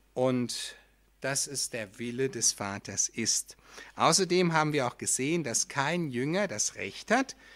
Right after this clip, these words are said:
hier einzugreifen und Menschen davon abzuhalten. Ja, gibt es denn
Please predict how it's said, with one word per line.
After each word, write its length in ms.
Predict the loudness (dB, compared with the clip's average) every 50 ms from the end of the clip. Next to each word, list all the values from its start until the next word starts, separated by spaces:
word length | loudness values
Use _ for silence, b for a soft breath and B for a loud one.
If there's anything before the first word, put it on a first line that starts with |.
| B B B B B B
hier 320 | B 0 4 4 4 4 4
einzugreifen 1080 | 4 4 6 6 4 4 2 0 0 0 2 2 4 4 2 2 0 0 0 0 0 -2 -4 _ -4
und 180 | -4 -2 0
Menschen 580 | 2 2 2 2 2 0 0 0 0 0 0 -2 b b b
davon 540 | 2 2 2 2 2 0 0 0 0 0 0 -2 b b b b b b _ _ _ _ _ _ -2
abzuhalten. 640 | -2 0 0 0 -2 -2 -4 -8 -14 -16 -20 -20 -20 _ _ _ -20 -20 -20 -20 -20 _ _ _ _ _ _ _ _ _ _ _ -20 -18 B B B B B B B B B B B _ _ _ _ _ _ _ _ _ _ _
Ja, 120 | -12 -12 -12 -12 -12
gibt 320 | -12 -10 -10 -10 -12 -10
es 240 | -10 -10 -8 -8 -4
denn 260 | -2 0 0 0 0